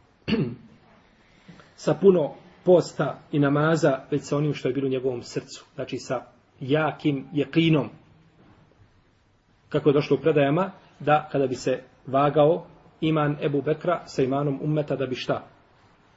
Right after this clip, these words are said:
Prevagnuo. Ali ovo su riječi Omera, nisu riječi poslanika, sallallahu alejhi ve sellem.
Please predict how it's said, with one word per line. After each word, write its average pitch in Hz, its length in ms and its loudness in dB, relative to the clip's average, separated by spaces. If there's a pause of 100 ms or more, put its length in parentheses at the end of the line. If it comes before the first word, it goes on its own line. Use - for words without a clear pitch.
(340)
Prevagnuo. 180 720 4
Ali 156 120 2
ovo 196 140 6
su - 140 0
riječi 175 260 4
Omera, 120 280 0
nisu 156 240 0
riječi 139 220 -2
poslanika, 117 460 -8
sallallahu - 280 -14
alejhi - 120 -16
ve - 40 -20
sellem. - 160 -20